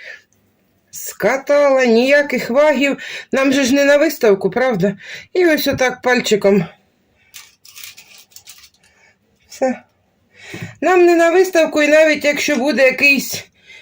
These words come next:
більший, якийсь печенюшка менша, ніхто від цього не постраждає, правда? Духовка вже гріється. Духовку потрібно розігріти десь градусів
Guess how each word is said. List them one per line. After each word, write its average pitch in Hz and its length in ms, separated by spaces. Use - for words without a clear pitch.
більший, 277 680
якийсь 247 800
печенюшка 226 840
менша, 269 760
ніхто 240 460
від 240 220
цього 247 520
не 202 160
постраждає, 202 1040
правда? 190 380
Духовка 247 500
вже 190 280
гріється. 180 680
Духовку 208 600
потрібно 196 640
розігріти 202 920
десь 202 360
градусів 208 840